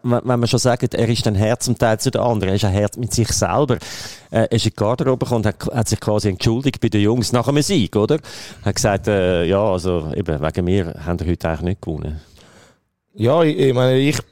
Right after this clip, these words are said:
Speaker 2: ich bin wahrscheinlich der kritischste Mensch gegenüber mir selber. Das ist, wenn ich mal hässig bin nach dem Spiel, ist es meistens auch wegen mir, nicht wegen anderen. Ähm, und, und ich habe das Gefühl, wenn du kritisch gegenüber anderen bist, musst du doppelt so kritisch gegenüber dir sein. Und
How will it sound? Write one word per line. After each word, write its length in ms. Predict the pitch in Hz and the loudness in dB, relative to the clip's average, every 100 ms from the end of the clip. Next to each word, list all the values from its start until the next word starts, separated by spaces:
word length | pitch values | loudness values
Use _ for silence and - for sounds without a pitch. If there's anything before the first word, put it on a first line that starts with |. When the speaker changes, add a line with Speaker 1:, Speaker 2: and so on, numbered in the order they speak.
| _ - | _ -2
Speaker 2:
ich 200 | 143 - | -2 2
bin 120 | 123 | 0
wahrscheinlich 280 | 117 117 - | 2 0 -2
der 160 | - 110 | -2 -2
kritischste 480 | - 127 - 117 120 | -2 -4 -4 -4 -2
Mensch 200 | 117 - | -2 0
gegenüber 440 | 113 110 110 104 | 0 2 2 2
mir 160 | 107 104 | 2 0
selber. 400 | - 113 127 104 | 2 2 0 0
Das 240 | 104 - | 0 0
ist, 300 | 113 - - - _ | -2 -4 -8 -14 _
wenn 120 | 110 110 | -2 2
ich 60 | |
mal 180 | 113 104 | 2 2
hässig 280 | 120 - 120 | 0 -4 -4
bin 120 | 120 | -2
nach 120 | 120 | 0
dem 100 | 117 | -2
Spiel, 280 | 113 117 98 | -4 -2 -2
ist 80 | 98 | -2
es 200 | - - - | -6 -10 -6
meistens 360 | 104 104 - 113 | -2 0 -2 -2
auch 160 | 104 95 | 0 0
wegen 140 | 95 | 0
mir, 180 | 107 110 | 0 0
nicht 140 | 104 | 2
wegen 160 | 101 101 | 0 2
anderen. 400 | 107 113 104 98 - _ _ - - _ | 0 0 -2 -4 -6 _ _ -20 -20 _
Ähm, 580 | 98 104 101 104 101 101 - | -2 0 2 0 -2 -2 -2
und, 440 | 110 101 104 95 - | 0 0 0 -4 -2
und 120 | 113 | 0
ich 60 | |
habe 80 | 110 | 0
das 60 | 110 | -2
Gefühl, 260 | - 117 104 | -2 0 2
wenn 160 | 113 | 0
du 640 | 107 110 110 110 110 110 110 | 2 4 4 4 4 2 0
kritisch 340 | - 123 104 - | 0 -2 -2 -2
gegenüber 300 | 113 110 113 | 0 2 2
anderen 240 | 117 113 | 0 -2
bist, 160 | 113 107 | -2 0
musst 460 | 104 - - - | -2 -4 -8 -8
du 100 | - | -2
doppelt 220 | 117 101 - | -2 0 -4
so 80 | 107 | -4
kritisch 320 | 107 - - | -6 -6 -2
gegenüber 300 | 107 104 101 | 0 0 0
dir 200 | 101 123 | 0 -2
sein. 220 | - 98 | 0 -2
Und 200 | 95 92 | -4 -6